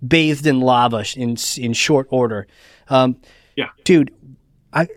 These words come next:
Speaker 1: I'm fascinated by the fact that you observed, and I love, you do this. You, you observe and prep and think through things and analyze, and that's why I love hanging out with you, because you notice things that I just sort of went over my head.
Speaker 2: <laughs>
Speaker 1: So you were looking at news anchors and, and listening to radio hosts.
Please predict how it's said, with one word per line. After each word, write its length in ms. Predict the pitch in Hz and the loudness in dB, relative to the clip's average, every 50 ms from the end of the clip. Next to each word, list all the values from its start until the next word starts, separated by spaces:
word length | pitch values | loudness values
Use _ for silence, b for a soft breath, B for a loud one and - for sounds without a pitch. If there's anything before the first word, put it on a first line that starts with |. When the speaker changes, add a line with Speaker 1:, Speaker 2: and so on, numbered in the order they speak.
| _ _ _ _ - | _ _ _ _ -20
Speaker 1:
I'm 120 | - - | -20 -20
fascinated 640 | - - - - 185 170 190 - - 190 170 147 127 | -20 -10 -4 -2 0 0 0 0 2 2 2 2 4
by 100 | 127 127 | 2 2
the 60 | 123 | 2
fact 320 | 123 - 143 131 127 - - | 2 2 0 0 0 0 -4
that 100 | 131 117 | -6 -6
you 400 | 120 123 135 147 156 160 156 147 | -6 -4 0 2 4 4 4 4
observed, 480 | 123 117 110 - 127 127 127 123 117 - | 2 -2 0 2 4 4 4 4 2 0
and 100 | 120 120 | 0 0
I 40 | |
love, 240 | 127 135 175 220 208 | 2 2 2 2 2
you 140 | 156 170 202 | 2 0 0
do 200 | 160 147 185 160 | 4 4 4 4
this. 280 | 123 110 95 - - 165 | 4 2 -4 -6 -2 2
You, 240 | 196 214 202 - _ _ _ | 2 2 2 0 _ _ _
you 280 | - 131 139 160 185 185 | -10 -6 -2 2 2 2
observe 540 | 143 120 110 117 139 147 165 160 160 151 139 | 2 2 0 2 2 4 4 2 0 0 -2
and 120 | 120 107 | -4 -4
prep 280 | - - 156 151 143 - | -2 -2 0 0 -2 -4
and 140 | 117 104 - | -8 -8 -4
think 280 | - 160 165 156 - b b b b b b b b b b | 0 0 0 0 -2 b b b b b b b b b b
through 140 | - 143 | -2 0
things 260 | 135 - 151 151 147 131 | 2 2 2 2 2 2
and 80 | 117 | 0
analyze, 520 | 113 120 135 139 135 135 127 127 127 127 120 | 0 0 0 2 2 0 0 0 0 -2 0
and 60 | 117 131 | 0 -2
that's 160 | 147 - - | 0 0 2
why 100 | 139 127 | 0 2
I 40 | 123 | 2
love 180 | 123 123 120 | 0 -2 -2
hanging 520 | 120 - - - - - - 151 143 131 135 | -4 -8 -14 -18 -8 -4 -4 -2 -2 0 -2
out 160 | 143 156 143 | -2 -2 -2
with 120 | 123 113 107 | -2 -4 -4
you, 100 | 107 107 | -6 -10
because 280 | 120 120 - 113 113 | -8 -8 -8 -4 -2
you 60 | 131 | 0
notice 260 | 135 135 131 127 120 - | 0 0 0 0 -2 -2
things 200 | 135 120 113 107 | -4 -4 -4 -6
that 100 | 107 104 - | -8 -8 -4
I 160 | 117 123 123 | -2 -2 -2
just 180 | 120 117 107 - | -2 -4 -8 -10
sort 120 | - 131 110 | -10 -12 -8
of 60 | 107 | -4
went 160 | 120 131 131 | 0 0 0
over 120 | 127 120 120 | 0 0 -2
my 160 | 117 110 107 | -6 -6 -4
head. 300 | 107 135 131 120 113 - B B B B B B | 0 0 0 0 -2 -6 B B B B B B
Speaker 2:
<laughs> 60 | B - - - - | B -12 -6 0 2
Speaker 1:
So 80 | 175 | 4
you 120 | 180 202 247 | 4 6 6
were 60 | 247 | 4
looking 260 | 214 233 226 - 240 | 4 2 0 0 -2
at 80 | 240 180 | 2 4
news 220 | 190 190 190 165 | 4 4 4 4
anchors 400 | 170 160 156 151 - 160 160 151 147 | 2 2 0 2 2 2 4 4 2
and, 180 | 135 123 127 | 0 -2 -2
and 140 | 120 123 127 | -2 0 0
listening 260 | 135 156 151 185 185 - | 0 2 2 2 2 2
to 80 | 151 | 2
radio 280 | 143 151 147 139 131 123 | 2 2 2 2 2 0
hosts. 360 | 113 123 120 120 - - - | 2 0 0 -2 -2 -8 -16